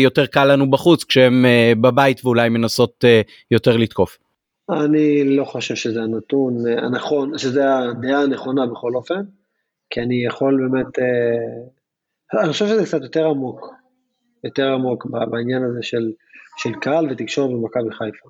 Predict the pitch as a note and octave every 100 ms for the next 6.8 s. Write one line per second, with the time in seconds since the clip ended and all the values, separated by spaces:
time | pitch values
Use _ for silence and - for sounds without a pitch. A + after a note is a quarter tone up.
0 | _ _ _ _ _ - C#3 D3+ C#3+ C3
1 | D3 - D#3+ C3+ C#3 C3+ D3+ - _ -
2 | D#3 B2+ A#2 B2+ B2 - C3+ B2+ A#2+ A#2
3 | A2+ C#3 B2+ A#2+ A#2+ B2+ B2+ C3 B2+ C3+
4 | C3 - - - C#3 - C#3 C3 C3 C#3
5 | - - G#2+ - A2+ - - B2 D3 -
6 | E3 C3+ C#3+ D3 C#3+ D3 C3 B2